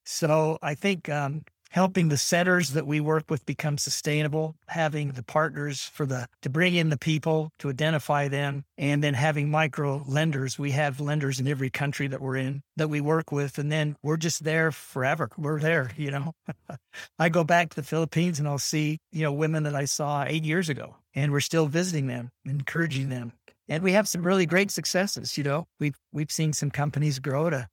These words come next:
doing five, six thousand, ten thousand U S dollars a month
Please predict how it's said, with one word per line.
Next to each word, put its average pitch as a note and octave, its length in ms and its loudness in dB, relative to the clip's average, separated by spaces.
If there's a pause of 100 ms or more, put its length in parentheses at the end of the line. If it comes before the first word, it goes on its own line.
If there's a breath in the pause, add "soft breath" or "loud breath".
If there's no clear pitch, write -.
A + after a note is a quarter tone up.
doing D3 140 0
five, D3 380 2
six - 440 -4
thousand, D3+ 440 0
ten D#3 220 -4
thousand D3 360 0
U D3 160 0
S C3+ 140 -2
dollars C#3+ 380 -2
a C3 40 -4
month C#3+ 400 -4